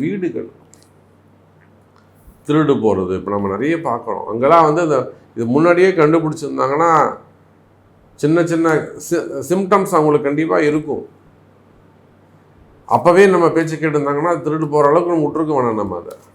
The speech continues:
இமிடியேட்டா அதை அரெஸ்ட் பண்ணியிருக்கலாம். அப்ப அதை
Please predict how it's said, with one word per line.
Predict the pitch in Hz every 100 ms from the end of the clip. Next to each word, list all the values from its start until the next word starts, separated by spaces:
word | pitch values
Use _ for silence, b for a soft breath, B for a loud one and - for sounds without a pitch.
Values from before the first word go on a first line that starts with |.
| _ _ _ _ _ _ _ 120
இமிடியேட்டா | 160 165 165
அதை | 156 120
அரெஸ்ட் | 147 147
பண்ணியிருக்கலாம். | 135 117 - - 85 - _ _ _ _ _ _ _ _ _ _ _ _ _ _ 143
அப்ப | 170 165 165 - 120 135
அதை | 160